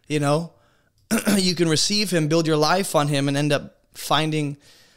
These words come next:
yourself in, um, as a part of God's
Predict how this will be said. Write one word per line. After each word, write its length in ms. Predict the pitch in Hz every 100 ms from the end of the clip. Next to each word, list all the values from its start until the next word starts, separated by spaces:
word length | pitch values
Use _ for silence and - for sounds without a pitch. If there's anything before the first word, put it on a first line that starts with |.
| _ -
yourself 720 | 151 147 - - 151 143 - _
in, 460 | 160 151 147 143 139 _ _ _ _ _
um, 280 | 143 135 131
as 160 | 156
a 60 | 143
part 360 | - 180 190 165
of 160 | 131
God's 500 | 147 151 143 - -